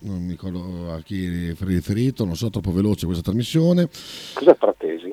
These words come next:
Speaker 1: Eh, infatti non ho capito. "Io che pensavo fosse Frattesi." Mm, non lo so. "Quello che tenne Musino perché voleva Ranieri è lo stesso che dietro, eh,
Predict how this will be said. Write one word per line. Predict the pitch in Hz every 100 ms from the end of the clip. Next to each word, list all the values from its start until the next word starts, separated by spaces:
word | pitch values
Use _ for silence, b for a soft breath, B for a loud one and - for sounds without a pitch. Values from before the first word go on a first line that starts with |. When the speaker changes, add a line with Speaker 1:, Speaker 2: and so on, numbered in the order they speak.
| - -
Speaker 1:
Eh, |
infatti | 127 135 117
non | 110
ho |
capito. | 123 110 90 147
"Io | 151
che |
pensavo | 135 123 151
fosse | 127 113
Frattesi." | 110 101 - 87 87 87 90 92 - -
Mm, | 98 87 80 73 - - _ _ -
non | 135
lo |
so. | 107 - - B B B B
"Quello | - 214
che | 175
tenne | 175 185
Musino | 160 147 139 165 131
perché | 120 120
voleva | 127 135 127
Ranieri | 170 185 196
è | 143
lo | 170
stesso | 147 123 -
che | 113
dietro, | 113 131 113 117
eh, | -